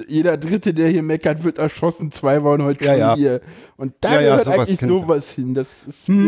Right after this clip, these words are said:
Speaker 1: viel origineller.
Speaker 2: Das ist, ja, das ist origineller und nicht so brutal.
Speaker 1: Ja, genau.
Speaker 2: Kannst du vorlesen, ist schon
Speaker 1: Ja.
Speaker 2: in, in, im
Speaker 1: Ja,
Speaker 2: Chat.
Speaker 1: ja, schon gesehen. Gestern mehr-, mehrere Bier bei vierunddreißig Grad in der Sonne getrunken.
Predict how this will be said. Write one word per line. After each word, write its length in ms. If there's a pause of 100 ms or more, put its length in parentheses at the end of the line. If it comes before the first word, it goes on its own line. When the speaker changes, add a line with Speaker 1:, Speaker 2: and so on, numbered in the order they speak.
(140)
Speaker 1:
viel 100
origineller. 600
Speaker 2:
Das 140
ist, 280 (120)
ja, 220
das 140
ist 140
origineller 480
und 60
nicht 140
so 80
brutal. 840 (580)
Speaker 1:
Ja, 280 (240)
genau. 400 (1900)
Speaker 2:
Kannst 220
du 40
vorlesen, 640
ist 140
schon 140
Speaker 1:
Ja. 80
Speaker 2:
in, 240
in, 260
im 240
Speaker 1:
Ja, 120
Speaker 2:
Chat. 100
Speaker 1:
ja, 260
schon 180
gesehen. 420 (380)
Gestern 460
mehr-, 500
mehrere 520
Bier 320
bei 200
vierunddreißig 800
Grad 280
in 100
der 160
Sonne 280
getrunken. 600